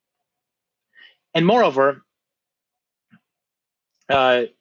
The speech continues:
recall from the best iterate convergence results that there is always guaranteed to be some time t star before time t, so that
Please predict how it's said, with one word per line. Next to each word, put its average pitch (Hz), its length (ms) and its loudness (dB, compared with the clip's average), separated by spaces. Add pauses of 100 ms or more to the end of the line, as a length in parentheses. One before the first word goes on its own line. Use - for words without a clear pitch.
(100)
recall 170 380 -4
from 147 160 -8
the 143 80 -6
best 196 280 -8
iterate 127 200 -8
convergence 104 420 -14
results - 520 -20 (580)
that - 120 -10
there 165 220 2
is 156 200 -2
always 185 320 2
guaranteed 147 480 -4
to 131 60 -6
be 131 120 -8
some 131 380 -10 (120)
time 117 380 -6
t 127 180 -14
star 127 540 -8 (420)
before 202 320 -4
time 107 320 -8
t, 139 300 -18 (540)
so 160 220 -2
that 139 280 -2